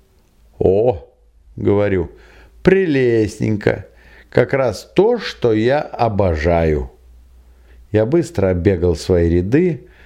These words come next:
Ну а чё там, это ж не Завиловка, а обыкновенное сельское кладбище.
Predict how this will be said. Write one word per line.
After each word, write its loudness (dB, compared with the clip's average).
Ну 0
а 0
чё -2
там, -4
это -4
ж -10
не 0
Завиловка, -2
а 0
обыкновенное -2
сельское -2
кладбище. -2